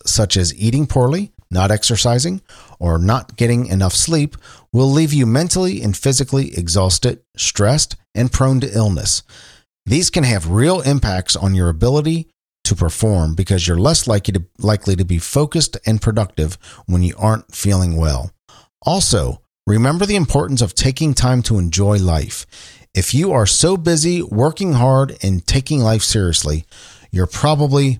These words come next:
missing out on everything else. I want to take a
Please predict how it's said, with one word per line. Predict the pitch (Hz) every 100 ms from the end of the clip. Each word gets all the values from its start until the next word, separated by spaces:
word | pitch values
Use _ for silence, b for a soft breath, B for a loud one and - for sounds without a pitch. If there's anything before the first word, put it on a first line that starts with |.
| -
missing | 113 110 123 101
out | 98 95 _
on | 82 80 71
everything | 87 92 90 87 82 80 -
else. | - 64 - - - - _ _ _ _ _ _ -
I |
want | 240 226
to |
take | - 95
a | 80